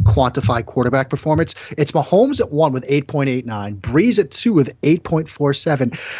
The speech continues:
and Ryan Fitzpatrick at three with eight point oh four, putting them ahead of Rivers, Ryan, Goff, Wilson, Brady, Roethlisberger, and Rodgers, closing out the top ten.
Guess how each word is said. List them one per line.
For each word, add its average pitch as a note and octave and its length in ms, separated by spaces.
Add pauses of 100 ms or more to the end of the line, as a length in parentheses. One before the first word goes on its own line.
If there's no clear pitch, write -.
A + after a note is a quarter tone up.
(120)
and D#3 240
Ryan F3+ 360
Fitzpatrick - 760
at B2 160
three C3+ 260
with G#2+ 220
eight C#3 260
point C3+ 300
oh B2+ 160
four, B2+ 260
putting D#3+ 280
them D3 120
ahead D3 160
of A#2 240
Rivers, D3+ 400
Ryan, C3 500
Goff, B2+ 480
Wilson, C3 380
Brady, B2+ 360
Roethlisberger, B2 760
and A2+ 100
Rodgers, A#2+ 460 (240)
closing C3 300
out B2 80
the - 80
top B2+ 220
ten. B2 200